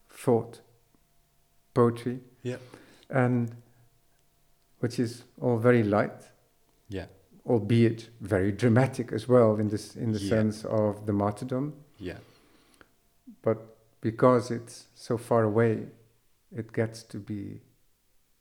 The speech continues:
Speaker 1: a thought and almost poetry.
Speaker 2: Yeah.
Speaker 1: Because I think that's also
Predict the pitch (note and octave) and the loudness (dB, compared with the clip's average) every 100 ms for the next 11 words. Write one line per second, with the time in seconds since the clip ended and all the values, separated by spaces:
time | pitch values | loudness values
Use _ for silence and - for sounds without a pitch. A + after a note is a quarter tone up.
0 | _ _ - A#2 A2+ - C3 G#2 - B2+ | _ _ -16 -14 -6 0 0 -2 -8 -8
1 | G#2+ G2+ G#2 - A#2+ A2 G#2+ A2 - _ | -6 -8 -10 -8 -4 -2 -4 -6 -14 _
2 | _ _ _ _ _ _ _ _ _ - | _ _ _ _ _ _ _ _ _ 2
3 | D#3 C#3+ - - - _ _ A#2 F#2+ - | 4 4 -4 -16 -18 _ _ -8 -8 -12
4 | _ _ _ _ _ _ _ _ _ - | _ _ _ _ _ _ _ _ _ -4
5 | A#2 A2 A2 - A#2 A2+ A#2+ B2 - B2 | -2 2 0 2 -2 0 0 0 -4 -4
6 | A#2+ - A#2+ G#2+ B2 | -4 -4 -6 -6 -8